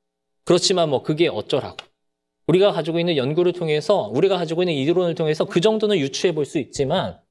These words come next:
그거를 가지고 우리가 이 망원경을 사용하는 게 무슨 의미가 있을까?" 이 정도의 생각이었습니다. 그동안의 천문학계는. 그렇지만 이 허블 우주 망원경을 통하여서 시도했었던 그 결과를 통하여서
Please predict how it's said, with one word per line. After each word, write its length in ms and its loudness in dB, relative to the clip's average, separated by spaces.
그거를 480 2
가지고 480 -2
우리가 360 0
이 280 0
망원경을 460 -4
사용하는 480 -2
게 100 0
무슨 320 -2
의미가 260 -2
있을까?" 520 -8
이 100 4
정도의 320 2
생각이었습니다. 1000 -8
그동안의 440 -2
천문학계는. 640 -6
그렇지만 580 2
이 200 -4
허블 340 -4
우주 220 -8
망원경을 380 -4
통하여서 600 -2
시도했었던 760 -2
그 140 -4
결과를 460 0
통하여서 800 -2